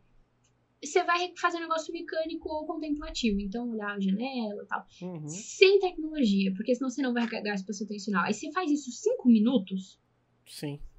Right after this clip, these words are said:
Speaker 1: e você volta destruindo, entendeu? Você fala, "Ah, não tem." Você tem cinco minutos. Porque se você pegar o celular, você vai ficar uma hora no negócio.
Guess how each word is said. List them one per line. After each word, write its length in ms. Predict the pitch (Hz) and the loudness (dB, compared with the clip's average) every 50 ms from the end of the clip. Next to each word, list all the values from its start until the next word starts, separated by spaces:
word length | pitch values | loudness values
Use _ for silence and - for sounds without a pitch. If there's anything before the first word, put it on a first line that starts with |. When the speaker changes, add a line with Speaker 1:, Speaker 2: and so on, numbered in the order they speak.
| - - - - _ _ _ - | -20 -20 -20 -20 _ _ _ 6
Speaker 1:
e 120 | 370 381 | 6 6
você 220 | - - 415 370 | 8 8 4 4
volta 380 | 277 277 285 294 339 370 - 370 | 4 2 -2 0 2 2 2 2
destruindo, 600 | - - - 370 403 427 330 285 294 277 233 208 | 0 0 0 2 4 6 6 6 6 6 6 4
entendeu? 380 | 190 185 185 190 196 226 220 196 | 4 2 2 2 2 2 2 2
Você 180 | 196 185 247 - | 0 -2 -2 -2
fala, 160 | 330 339 330 | -2 -2 0
"Ah, 60 | 311 | 0
não 120 | 349 427 - | 0 2 4
tem." 200 | - 240 202 202 | 4 4 4 4
Você 140 | - - 359 | 2 -4 0
tem 220 | - - 254 233 | 4 6 6 6
cinco 200 | - - 226 - | 6 4 2 2
minutos. 220 | 254 247 226 202 196 | 4 4 4 4 0
Porque 120 | - - - | -4 -6 -2
se 80 | 415 | 0
você 200 | 415 403 381 359 | 0 0 0 0
pegar 220 | 339 277 262 254 247 | -2 -2 -2 -2 -2
o 40 | 240 | -4
celular, 220 | - 330 330 339 349 | -6 -10 -12 -8 -4
você 60 | 381 | -4
vai 80 | 381 | -4
ficar 160 | - - 359 339 | -4 -6 -8 -8
uma 280 | 349 381 392 339 320 320 | -8 -6 -6 -4 -4 -2
hora 140 | 320 240 202 196 | -2 0 2 2
no 140 | 196 190 196 | 4 4 4
negócio. 420 | 190 190 165 - - - - _ | 2 0 -2 -6 -12 -16 -20 _